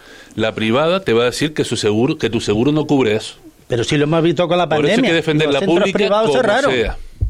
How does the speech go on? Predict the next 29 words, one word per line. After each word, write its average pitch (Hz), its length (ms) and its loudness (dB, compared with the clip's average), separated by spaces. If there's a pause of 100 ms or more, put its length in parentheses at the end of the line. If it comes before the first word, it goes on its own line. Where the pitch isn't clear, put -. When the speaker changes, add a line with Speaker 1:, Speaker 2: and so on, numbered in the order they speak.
(440)
Speaker 2:
Si 175 180 0
no 202 160 2
llega 226 240 2
a 185 40 2
ser 185 200 -2
por 165 140 0
la 139 160 -2
pública, 156 500 0 (1400)
nos 117 140 -4
morimos 117 400 -2
todos. 165 340 0 (260)
Porque 110 240 -4
Speaker 1:
Perfecto. 123 120 -8
Speaker 2:
todo 135 240 0
Speaker 1:
Claramente. 101 460 -4
Speaker 2:
Pero 214 160 2
el 202 60 2
asunto, 190 380 0
y 139 40 0
sí 226 200 0
lo 190 120 2
quiero 185 220 2
dejar 175 300 -2
claro, 165 320 0
porque, 120 400 -4
mm, 120 640 -10
yo 131 180 0
estoy 185 340 0
oyendo 160 600 0